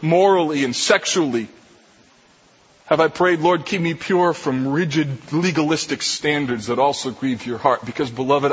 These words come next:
I think that there are probably going to be a lot more people in hell because of legalism than there are because of sexual sin.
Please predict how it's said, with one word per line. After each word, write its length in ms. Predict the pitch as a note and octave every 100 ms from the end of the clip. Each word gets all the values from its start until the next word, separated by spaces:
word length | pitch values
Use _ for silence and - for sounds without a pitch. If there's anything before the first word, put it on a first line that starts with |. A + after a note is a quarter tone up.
| -
I 320 | D3 E3 E3 - -
think 460 | - - C3+ C#3 - - -
that 120 | B2
there 140 | B2
are 80 | A#2
probably 520 | - D3+ D3+ C#3 C#3
going 360 | A#2 C3+ C3+ C#3
to 100 | A#2+
be 240 | A#2+ C3
a 100 | -
lot 380 | A2 B2 D3 -
more 360 | C3 C#3+ C#3+ C3+
people 500 | - C#3+ B2 C#3 C3
in 120 | A2+ G#2+
hell 380 | C#3 B2 A#2+ - -
because 440 | B2+ A2+ C#3+ B2+ A2+
of 220 | G2 G#2
legalism 680 | B2 B2+ A#2 B2 A2+ A2 G#2+ - -
than 180 | A#2+ A2+
there 200 | A2+ A2+
are 240 | A#2 - - - -
because 380 | A2 C3 A2+
of 100 | G#2
sexual 580 | - - - - A2+ G2+
sin. 320 | - - F#2+